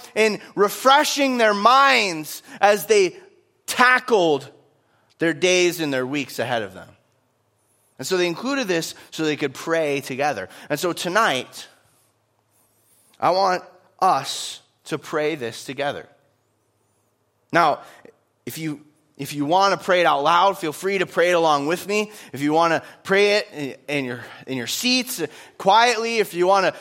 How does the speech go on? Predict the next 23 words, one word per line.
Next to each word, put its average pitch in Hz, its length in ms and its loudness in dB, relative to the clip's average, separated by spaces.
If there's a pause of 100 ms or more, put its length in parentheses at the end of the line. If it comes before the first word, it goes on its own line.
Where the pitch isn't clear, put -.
(140)
remember 170 540 2
this 233 220 2
and, 170 160 -2
and 156 180 -2
recite 185 420 0
it, 220 100 2
maybe 185 260 0
as 156 300 2
we 135 160 -10 (100)
jump 190 280 0
into 202 140 -2
this 165 140 -4
next 185 400 -2 (220)
song 202 380 2
of 156 100 -6
worship, 196 360 0 (160)
feel 240 240 2
free 233 220 -4
to 190 80 -6
do 175 160 -2
all 170 220 2
those 147 240 -2
things. 135 340 -6